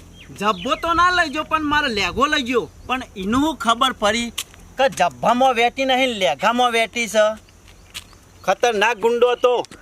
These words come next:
એ તો પટાઈ દો છોમા કાકા. પણ મુઓ લેઘો આલવો પડ્યો, પણ તો જીવ તો બચ્યો ને.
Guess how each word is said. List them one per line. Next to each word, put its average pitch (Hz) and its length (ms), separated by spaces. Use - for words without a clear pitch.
એ 175 60
તો 240 160
પટાઈ 220 420
દો 233 160
છોમા 214 320
કાકા. 247 580
પણ 208 160
મુઓ 185 340
લેઘો 175 360
આલવો 240 380
પડ્યો, 277 440
પણ 262 140
તો 320 120
જીવ 226 320
તો 311 180
બચ્યો 311 400
ને. 349 260